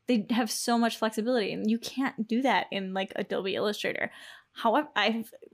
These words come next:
finessed the system and created my own, like, sim-, like, design system adjacent, uh, like, file type, like, template that I use for,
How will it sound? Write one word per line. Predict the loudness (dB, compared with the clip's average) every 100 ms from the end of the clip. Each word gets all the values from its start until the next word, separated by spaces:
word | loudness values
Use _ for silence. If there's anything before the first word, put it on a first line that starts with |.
| -18
finessed | -2 2 2 2
the | 0
system | 0 2 2 0
and | 0 0 0
created | 0 0 2
my | 2
own, | 2 2 2
like, | 0 -2 -10 -10
sim-, | -2 0 0 0
like, | 0 -2 -16 _ _ _
design | -2 2 2 2 0 -4 -6
system | -4 0 0 2 2 4 2 0
adjacent, | 0 0 2 0 2 2 2 0 0
uh, | 2 4 4 4 4 2 0 -2
like, | -2 -2 -4 -16
file | -6 0 4 4 2
type, | 2 2 2 0
like, | -2 -2
template | -2 -2 0 -2 -2 -2 -4
that | -2
I |
use | -2 -2 -2 -4
for, | -2 0 -2